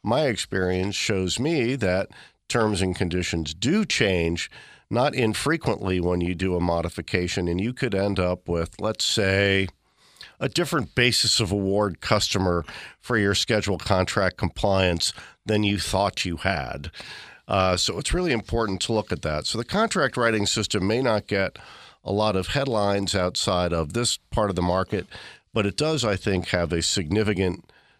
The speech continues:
uh, potential for a positive impact. Uh, and then the last part of the acquis-, federal marketplace strategy for G S A would be, uh, catalog management. This would be G S A's ability to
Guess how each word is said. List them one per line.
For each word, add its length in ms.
uh, 220
potential 600
for 200
a 80
positive 720
impact. 640
Uh, 400
and 140
then 100
the 80
last 380
part 240
of 40
the 100
acquis-, 440
federal 240
marketplace 640
strategy 480
for 180
G 180
S 180
A 280
would 220
be, 420
uh, 260
catalog 540
management. 600
This 240
would 200
be 260
G 260
S 200
A's 380
ability 640
to 480